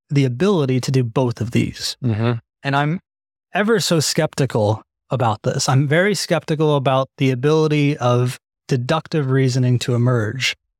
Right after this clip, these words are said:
Speaker 1: from
Speaker 2: Mm.
Speaker 1: abductive reasoning. And that seems to be almost like a requirement that's assumed by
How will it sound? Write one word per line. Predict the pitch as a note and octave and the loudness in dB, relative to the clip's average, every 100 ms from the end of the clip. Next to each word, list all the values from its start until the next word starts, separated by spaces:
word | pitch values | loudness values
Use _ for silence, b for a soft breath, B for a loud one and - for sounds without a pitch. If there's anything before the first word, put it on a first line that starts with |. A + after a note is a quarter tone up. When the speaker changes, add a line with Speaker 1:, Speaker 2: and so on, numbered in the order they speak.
| _ | _
Speaker 1:
from | B2 | -2
Speaker 2:
Mm. | A2+ | 0
Speaker 1:
abductive | G2+ G2+ - B2 A#2+ A#2 | 0 -2 -2 0 0 0
reasoning. | A#2+ G#2+ C3+ E3 - _ _ - | 0 -2 -2 -4 -6 _ _ -6
And | C3 | -2
that | D3+ E3 | 0 0
seems | - F3+ D#3 | 0 0 0
to | E3 | 0
be | D3 | 2
almost | D3 C#3+ C#3 - - | 2 2 0 -2 -2
like | C3 - | -2 0
a | C#3+ | 0
requirement | B2 A#2+ - C3+ B2 A2+ G#2+ | 0 0 0 2 2 0 -2
that's | A#2+ A#2+ | -2 -2
assumed | A#2 - D3+ C3+ A2+ A2 | -2 -2 0 2 0 0
by | A#2+ A2+ A2+ A2 | 0 2 2 0